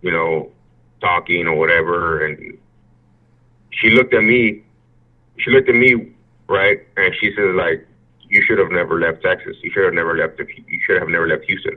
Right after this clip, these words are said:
I would have figured my way, uh, to get back out there," you know? Um, <clears throat> but yeah, um,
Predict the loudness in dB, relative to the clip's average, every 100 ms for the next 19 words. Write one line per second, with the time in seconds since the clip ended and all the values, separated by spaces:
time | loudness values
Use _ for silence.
0 | -6 -2 -2 -4 -4 -4 -2 -2 -2 2
1 | 2 2 -2 _ _ _ _ _ _ _
2 | _ _ _ -6 -2 0 -2 -6 -6 -4
3 | -2 -2 -2 -2 -4 -6 -12 _ _ -6
4 | -2 -2 -6 _ _ _ _ _ _ _
5 | _ _ _ _ -12 -6 -2 0 -2 -6
6 | -14 -20 -20 -20 -16 -12 -10 -8 -12 -16
7 | -20 _ _ -2 0 0 -2 -8 _ _
8 | _ _ _ _ -6 -2 0 -2 -6 -14
9 | -18 -20